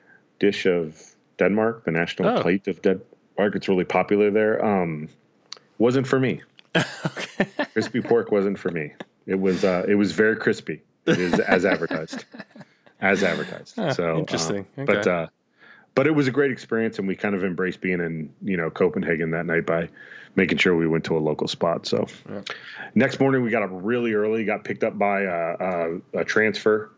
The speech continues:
Speaker 1: um, that I had booked through Viator again, um, that took us right to the airport 'cause we had to be at the airport at, like, four o'clock in the morning to catch our flight.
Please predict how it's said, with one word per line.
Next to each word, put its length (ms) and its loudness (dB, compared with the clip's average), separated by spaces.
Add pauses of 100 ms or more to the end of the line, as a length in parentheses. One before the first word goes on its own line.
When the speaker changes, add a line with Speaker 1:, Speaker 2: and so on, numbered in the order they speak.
(600)
Speaker 1:
um, 300 0
that 120 2
I 60 2
had 180 -2
booked 240 0
through 220 2
Viator 520 2
again, 400 -2 (640)
um, 360 -2
that 140 0
took 160 2
us 120 -2
right 160 4
to 80 -2
the 140 0
airport 340 0
'cause 140 0
we 100 2
had 60 4
to 60 0
be 140 2
at 80 0
the 80 0
airport 320 2
at, 100 -2
like, 400 -2 (320)
four 240 2
o'clock 300 0
in 80 0
the 60 -2
morning 340 -2
to 60 -4
catch 240 -2
our 80 0
flight. 460 -2